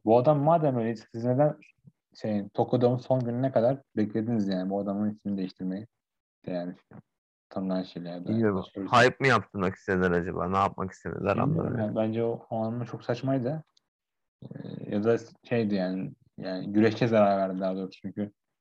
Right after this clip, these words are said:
Speaker 1: şimdi bu adam dönemezse on üzerine kalmış olacak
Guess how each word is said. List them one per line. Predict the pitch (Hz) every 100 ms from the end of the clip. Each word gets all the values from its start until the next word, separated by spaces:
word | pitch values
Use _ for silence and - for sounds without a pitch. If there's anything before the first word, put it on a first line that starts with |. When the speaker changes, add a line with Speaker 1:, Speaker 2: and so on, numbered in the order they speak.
| -
Speaker 1:
şimdi | 107
bu | 107
adam | 107 107
dönemezse | 113 123 117 107 139 143 - _ _ _ _ _ _ _ _ _ _ _ _ _ _ -
on | - 110
üzerine | 107 110 123
kalmış | 127 127 120
olacak | 95 95